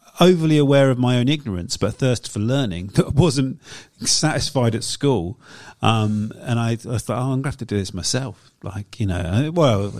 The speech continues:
as a twelve-year-old, thirteen-year-old going, "Oh, I have to go to school, you know, for the first year. I'm gonna have to, uh, I can't rely on this lot to do it for me.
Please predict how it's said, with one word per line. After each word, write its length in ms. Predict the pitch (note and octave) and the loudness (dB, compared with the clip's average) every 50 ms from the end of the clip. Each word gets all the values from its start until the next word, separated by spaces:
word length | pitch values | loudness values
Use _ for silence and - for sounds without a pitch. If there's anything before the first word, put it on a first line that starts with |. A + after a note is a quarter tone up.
| C#3 D3 C#3 | -10 -8 -6
as 160 | C3+ C3+ G#2 G2 | -4 -4 -4 -4
a 40 | |
twelve-year-old, 460 | - - A#2+ A#2+ A#2+ G#2 F2 E2 E2 - | -4 -6 -6 -6 -6 -6 -8 -10 -6 -4
thirteen-year-old 600 | - F#2+ F2 - - G#2+ G#2+ G2+ E2 E2 E2+ - | -2 -2 -2 -2 -4 -4 -4 -4 -4 -6 -6 -4
going, 180 | F2+ F2 - | -4 -4 -2
"Oh, 40 | G#2 | -2
I 340 | A2+ C#3 D3 C#3+ C3 G#2 F#2 - _ _ _ - - - - - | -4 -4 -4 -4 -6 -8 -10 -12 _ _ _ -20 -20 -8 -4 -2
have 140 | A2+ - | -2 0
to 60 | - - | 0 0
go 100 | D#3+ D#3 | 0 0
to 60 | D3 | -2
school, 380 | - - - C3+ C3+ A#2 F#2+ - - - - - - - - | -4 -2 2 4 4 4 2 0 -6 -18 -20 -20 -16 -4 0
you 80 | B2 G#2 | 0 2
know, 120 | G#2 G2 | 2 0
for 200 | - - G#2+ G2 | -2 -2 -4 -4
the 80 | G2+ - | -4 -4
first 340 | - A2 G2+ G2 - - | -4 -6 -6 -6 -6 -4
year. 200 | B2 A#2 G#2+ F#2+ - - | -4 -2 -2 -4 -6 -8
I'm 200 | - - E3+ E3 | -4 -4 -2 -2
gonna 260 | D#3 D#3 C3+ B2 A#2 A2 | 0 0 -2 -2 -2 -6
have 180 | A2 - - - | -8 -10 -10 -10
to, 240 | F2 E2+ F2 F#2 - _ _ _ _ _ - | -8 -8 -8 -10 -12 _ _ _ _ _ -14
uh, 240 | C3+ B2+ A#2 A#2 G#2 | -10 -8 -6 -4 -4
I 20 | G2+ | -4
can't 260 | - - D#3 C#3 G#2+ | -4 -2 -4 -2 -2
rely 180 | C3 B2+ B2+ B2 | -4 -4 -4 -4
on 80 | A#2 A#2+ | -4 -6
this 200 | B2+ - - F#2 | -6 -8 -8 -8
lot 200 | F2+ D#2+ - - | -8 -8 -8 -10
to 120 | - G#2 | -10 -6
do 160 | - F#2+ F2 | -4 -4 -4
it 120 | E2+ D#2+ - | -4 -4 -6
for 200 | - E2+ E2+ F2 | -4 -4 -4 -2
me. 180 | F#2+ G#2+ A2+ | -4 -4 -6